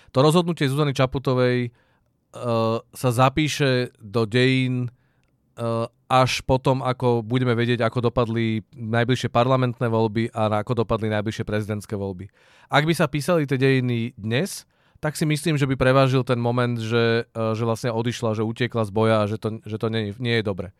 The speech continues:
Ale ak náhodou sa stane, že parlamentné voľby nedopadnú až takou katastrofou, že tí voliči, ktorí dnes sa cítia beznádejní a frustrovaní, presne ako hovoríš,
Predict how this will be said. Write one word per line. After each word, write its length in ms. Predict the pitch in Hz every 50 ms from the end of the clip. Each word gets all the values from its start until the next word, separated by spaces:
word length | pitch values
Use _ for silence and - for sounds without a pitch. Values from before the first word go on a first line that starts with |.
| _ _ _ _ - - - _ - _ _ _ -
Ale 240 | - 127 131 143 147
ak 160 | 143 135 147
náhodou 560 | 151 151 160 170 170 170 151 123 123 120 117
sa 80 | - 127
stane, 400 | 117 - - 120 120 117 110 107
že 160 | 101 113 -
parlamentné 480 | 120 123 131 135 127 127 123 - - 123
voľby 240 | 117 120 120 113
nedopadnú 480 | 117 117 123 123 120 - 120 104 110 110
až 80 | 104 -
takou 240 | - 120 - 127
katastrofou, 800 | 117 - 117 - 123 113 - - 101 95 - - 101 95 107 - _ _ _ _ _ _ _ _ _ -
že 160 | 107 113 120
tí 160 | - - 143
voliči, 400 | 135 127 139 147 151 143 - 139
ktorí 320 | 120 - 131 123 123 117 110
dnes 240 | 123 131 139 - -
sa 80 | 131
cítia 480 | - - 120 110 - - 123 117 113 107
beznádejní 880 | 95 120 120 123 135 131 127 117 117 113 113 113 110 110 110 110 110
a 320 | 110 110 107 104 104 104 101
frustrovaní, 640 | - 120 135 135 - - 135 117 113 107 107 110 101
presne 320 | 113 110 107 - 123 110
ako 240 | 107 - 110 110 120
hovoríš, 480 | 123 123 117 107 104 107 104 - _